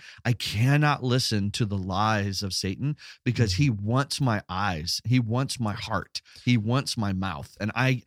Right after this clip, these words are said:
Speaker 1: I can't let him have them because they are dedicated to the king for his glory and his
Speaker 2: Yeah.
Speaker 1: advancement."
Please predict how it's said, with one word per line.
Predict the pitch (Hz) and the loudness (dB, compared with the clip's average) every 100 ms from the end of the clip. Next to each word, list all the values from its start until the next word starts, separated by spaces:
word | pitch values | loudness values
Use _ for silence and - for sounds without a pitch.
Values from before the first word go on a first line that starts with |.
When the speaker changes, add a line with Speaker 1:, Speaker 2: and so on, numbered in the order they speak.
| _ | _
Speaker 1:
I | - 120 | -4 -4
can't | - 131 135 | 0 0 0
let | 107 110 | 0 -2
him | 98 | -2
have | - 98 92 | -6 -6 -4
them | 92 | -6
because | 95 95 104 98 - - - | -6 -2 -2 -4 -12 -12 -2
they | 120 | 2
are | 113 | 2
dedicated | 113 131 135 156 147 135 120 | 2 2 4 4 2 0 0
to | |
the | 101 | -4
king | 101 - 101 123 190 - _ | -6 -4 -2 0 -2 -6 _
for | _ - 113 98 | _ -6 -2 2
his | 113 151 | 4 2
glory | 120 113 104 104 101 98 | 2 0 0 0 0 -4
and | 95 92 | -6 -4
his | 92 107 | -2 -2
Speaker 2:
Yeah. | 101 | -2
Speaker 1:
advancement." | 85 87 87 - 73 | -4 -6 -6 -10 -12